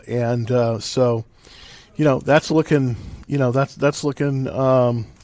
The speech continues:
you know, that, that made, uh, made me Disney pop a little bit. I still think, though, that, you know, there may be some issues, uh, regarding Disney because of the covid thing with their, with their, um,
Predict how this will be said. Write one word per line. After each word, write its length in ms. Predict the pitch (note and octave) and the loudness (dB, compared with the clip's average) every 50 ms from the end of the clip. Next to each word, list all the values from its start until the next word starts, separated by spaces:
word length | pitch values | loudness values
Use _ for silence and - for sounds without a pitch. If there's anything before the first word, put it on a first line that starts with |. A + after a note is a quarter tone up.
| - - - - - - - - - - - - - | -20 -20 -20 -20 -20 -20 -20 -20 -20 -20 -20 -20 -8
you 140 | - - D3 | -2 0 2
know, 100 | D3 C#3 | 4 6
that, 220 | C#3+ D3 C#3+ A#2 A#2+ | 8 6 6 6 6
that 260 | C#3+ D3 D3 - B2+ | 4 4 4 4 2
made, 320 | D3+ D3+ D3 C#3+ C#3+ C3+ | 4 4 4 4 4 4
uh, 180 | C#3 C3+ C3 B2+ | 4 4 6 4
made 180 | A#2 C#3 C#3 C#3 | 4 2 0 0
me 80 | C#3 | 2
Disney 320 | B2+ D3+ D3+ D3+ - D3+ C3 | 4 4 4 4 2 0 -2
pop 260 | - D3+ C3+ C3+ - | 0 0 0 0 0
a 60 | C#3 | 0
little 160 | C3+ C3 B2 | 0 0 2
bit. 160 | B2+ C#3 C3 - | 2 2 2 2
I 160 | A2+ C#3+ F3 | 2 0 0
still 280 | F#3 - - - E4+ E4 | 0 -2 -2 -2 -2 -2
think, 280 | - - C4 A#3 G#3 | 0 0 0 0 0
though, 240 | - G3+ F#3+ F#3+ F#3+ | 2 4 4 4 4
that, 220 | F#3 F3+ E3 D#3+ - | 4 4 2 2 2
you 120 | D3+ F3+ | 0 0
know, 200 | F3+ F3+ E3+ E3 | 2 2 2 0
there 160 | D#3 F3 E3+ | 0 0 0
may 160 | D#3+ F3+ G#3 | 0 0 0
be 140 | A#3 C4+ A#3 | 2 0 0
some 200 | G3+ - G3 D#3 | 0 0 -2 0
issues, 540 | B2+ F#3 A3+ - - D#3+ C3 A#2 - - - - - - - - - - - - - - - | 0 0 0 0 0 0 0 0 -2 -8 -16 -20 -20 -20 -20 -20 -20 -20 -20 -20 -16 -8 -2
uh, 200 | B2 C3 B2+ C3 | 2 2 2 2
regarding 480 | C3+ C#3+ B2+ C3+ D3 D3+ D#3+ E3 D3+ C3 | 2 0 2 6 6 6 6 6 2 2
Disney 420 | C#3+ D3+ E3 - - C#3+ C3+ C3 | 4 2 2 2 0 -2 -2 -2
because 400 | B2 B2 B2 - - C3+ B2 B2+ | -2 -4 -4 -2 0 0 0 0
of 120 | C3 A#2 | -2 -2
the 160 | A#2 B2 A#2 A2+ | -2 -2 -4 -4
covid 380 | - - B2+ C3 C#3 C#3+ C3 | -2 0 0 0 2 0 -2
thing 200 | - - B2+ A#2+ | -2 -2 -2 0
with 160 | A#2 A#2 A2+ | -2 -4 -4
their, 180 | - A#2+ A2+ G#2+ | -4 -4 -4 -4
with 260 | - - A#2 G#2+ - | -4 -6 -8 -6 -4
their, 320 | - A#2+ A2 A2 A2+ G2 E2 | -4 -2 -2 -2 -2 -4 -2
um, 460 | G#2+ A2+ A2 G#2+ G#2+ G#2 G2+ G2+ | -2 -2 -2 -2 -2 -4 -6 -10